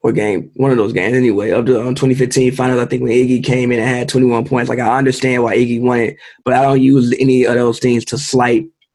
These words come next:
Steph 'cause he didn't win a Finals M V P. I just think that's personally, if you go, if you gonna use something to slight him, I think that's stupid. That part of it is stupid. I don't think Finals M V P awards matters like, matter, matter like that to me.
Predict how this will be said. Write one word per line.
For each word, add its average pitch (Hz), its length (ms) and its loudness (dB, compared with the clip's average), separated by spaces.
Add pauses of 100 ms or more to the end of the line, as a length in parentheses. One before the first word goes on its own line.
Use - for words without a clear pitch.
(240)
Steph 120 360 -2
'cause 123 140 0
he 123 100 2
didn't 120 240 0
win 117 120 0
a 110 60 -6
Finals 117 280 -2
M 110 60 0
V 107 100 2
P. 113 200 2
I 110 120 0
just 127 180 -6
think 117 160 -2
that's 113 160 -2
personally, 117 440 -2 (100)
if 131 120 0
you 160 120 2
go, 151 340 2 (760)
if 139 420 2 (140)
you 147 120 2
gonna 143 240 4
use 147 300 4
something 147 200 2
to 127 40 2
slight 139 320 2
him, 147 240 0
I 135 200 0
think 135 280 0 (140)
that's - 500 -4 (580)
stupid. 120 580 -2 (640)
That 143 380 0
part 127 220 0
of 117 80 0
it 117 60 0
is 120 100 -2
stupid. 117 260 0
I 113 80 0
don't 131 140 0
think 127 100 -2
Finals 127 300 -2
M 123 140 0
V 120 80 0
P 123 160 0
awards 110 280 2
matters 107 300 -2
like, 87 180 -4
matter, 127 340 0
matter 123 380 -2
like 107 200 -2
that - 140 -6
to - 80 -12
me. - 200 -14